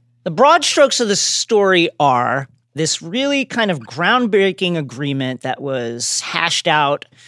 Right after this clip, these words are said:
um, rather quickly between Sony and Marvel. Amy Pascal and Feige is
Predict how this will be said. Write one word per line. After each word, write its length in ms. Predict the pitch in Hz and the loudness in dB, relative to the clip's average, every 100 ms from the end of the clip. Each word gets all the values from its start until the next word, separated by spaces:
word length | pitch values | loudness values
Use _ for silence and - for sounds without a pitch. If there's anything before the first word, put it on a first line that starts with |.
| - - | -20 -8
um, 280 | 139 135 | -6 -4
rather 320 | 139 156 254 262 | 0 2 2 0
quickly 440 | - 156 139 143 | -2 -4 -4 -6
between 420 | 135 - 151 139 | -6 -8 -6 -6
Sony 640 | 131 - 151 170 185 196 - | -4 -2 -2 -2 -2 -2 -4
and 400 | 156 139 135 139 | -6 -4 -4 -6
Marvel. 760 | 131 107 110 113 113 123 147 - - _ | -4 -4 -4 -6 -6 -6 -6 -10 -20 _
Amy 180 | 147 143 | -8 -8
Pascal 720 | 127 123 - 135 135 127 123 | -8 -10 -6 -4 -2 -2 -2
and 340 | - 117 123 127 | -6 -10 -12 -14
Feige 560 | - 104 123 131 - | -12 -10 -10 -12 -12
is 220 | - - | -14 -16